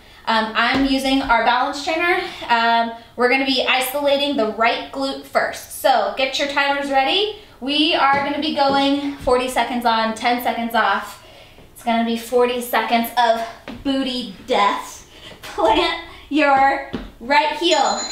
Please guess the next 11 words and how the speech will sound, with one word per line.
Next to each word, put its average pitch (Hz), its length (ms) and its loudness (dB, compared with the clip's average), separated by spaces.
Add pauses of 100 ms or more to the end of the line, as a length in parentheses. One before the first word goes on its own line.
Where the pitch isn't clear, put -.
into 285 240 0
the 285 60 2
balance 269 460 2
trainer. 214 420 0
Left 277 340 0
leg 277 320 0
up, 285 380 2 (320)
dig 311 280 0
your 349 120 0
heel 311 480 0
in, 330 420 2